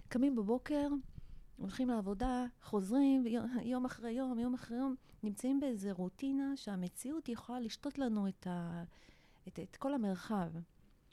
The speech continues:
בסדר? ואני גם לא סתם אמרתי ליהנות מהדברים הקטנים. אם בתוך הדבר הזה,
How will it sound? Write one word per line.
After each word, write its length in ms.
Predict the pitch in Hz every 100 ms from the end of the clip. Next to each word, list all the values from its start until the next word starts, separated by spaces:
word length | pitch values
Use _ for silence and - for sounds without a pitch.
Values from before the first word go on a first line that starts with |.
| - - - _ -
בסדר? 320 | 233 254 302
ואני 200 | 220 190 185
גם 160 | 202
לא 80 | 285
סתם 200 | - 294
אמרתי 420 | 247 254 - 233
ליהנות 280 | 208 190 226
מהדברים 440 | 214 185 170 185 202
הקטנים. 580 | - - 185 180 175 180 - - - - -
אם 120 | 269 277
בתוך 480 | 240 - 254 320 330
הדבר 260 | 220 165
הזה, 420 | 170 165 170 170